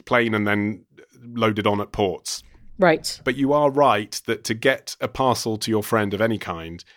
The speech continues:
Speaker 1: you'd need to go through his company's H Q in the first instance, so you need to know what ship he's on from them,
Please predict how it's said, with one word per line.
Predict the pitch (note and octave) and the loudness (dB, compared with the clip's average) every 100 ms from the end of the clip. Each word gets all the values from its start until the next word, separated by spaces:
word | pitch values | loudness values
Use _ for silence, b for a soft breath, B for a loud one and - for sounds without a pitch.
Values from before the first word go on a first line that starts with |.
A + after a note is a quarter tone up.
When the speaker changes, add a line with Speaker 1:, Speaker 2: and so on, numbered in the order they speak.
| b | b
Speaker 1:
you'd | A2 A2 | -4 0
need | B2+ | 0
to | A#2+ | 2
go | B2 A#2 | 2 2
through | B2+ | 2
his | A2+ A2+ | 0 0
company's | - D#3+ D#3 D#3+ D3 | 0 0 2 2 2
H | C#3 - | 0 -2
Q | - B2 | -2 0
in | A2+ | 0
the | A2 | 0
first | - A2 - | 0 0 0
instance, | F#2+ E2+ - F#2+ F#2 | -6 -6 -8 -8 -6
so | A2 | -4
you | G#2+ | -2
need | G#2+ A#2 | -2 -4
to | A2+ | -2
know | A2+ G#2+ | 0 0
what | A2+ C3+ | 0 -2
ship | - C#3+ B2+ | -2 -2 -2
he's | G#2+ | -4
on | F2+ E2+ | -4 -6
from | - F2+ | -8 -8
them, | E2+ E2+ G2+ | -8 -8 -10